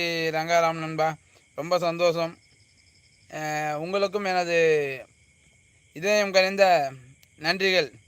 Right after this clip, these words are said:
இதுவரைக்கும் உங்க லைவ்ல வர யாருமே உங்களுக்கு மெம்பர்ஷிப் போடல. என்ன ஃப்ரெண்டு இவங்கெல்லாம்?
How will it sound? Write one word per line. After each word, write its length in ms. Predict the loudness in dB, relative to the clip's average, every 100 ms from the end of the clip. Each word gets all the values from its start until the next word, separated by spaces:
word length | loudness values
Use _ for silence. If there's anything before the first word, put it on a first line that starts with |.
| _ _ _ _ _ _
இதுவரைக்கும் 540 | -4 2 4 4 -2 -4 -12 _ _ _ -20 -10
உங்க 200 | -2 2
லைவ்ல 320 | 2 2 2 2 0 -4
வர 260 | 0 2 4
யாருமே 420 | 4 2 0 -4
உங்களுக்கு 480 | -4 -4 -6 -6 -8
மெம்பர்ஷிப் 580 | -8 -6 -8 -8 -12 -8
போடல. 300 | -6 -2 -4 -4 _ -16
என்ன 280 | -8 -6
ஃப்ரெண்டு 380 | -6 -10 -8 -6 -6 -8 _ _ _ _ _
இவங்கெல்லாம்? 480 | -8 0 2 2 0